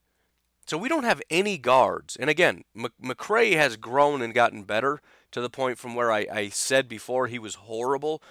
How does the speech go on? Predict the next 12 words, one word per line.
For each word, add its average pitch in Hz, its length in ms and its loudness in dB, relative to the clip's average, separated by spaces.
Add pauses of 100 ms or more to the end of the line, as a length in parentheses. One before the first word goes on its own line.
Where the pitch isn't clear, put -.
(260)
to 123 360 -6
he's, 123 400 -8
he's 131 220 -6
at - 120 -6
least 156 360 -4 (120)
serviceable. 107 840 -6 (220)
But 143 120 -4
that's 185 200 4
all 170 280 4
Lane 147 280 2
Taylor 143 420 -2
is. - 240 -14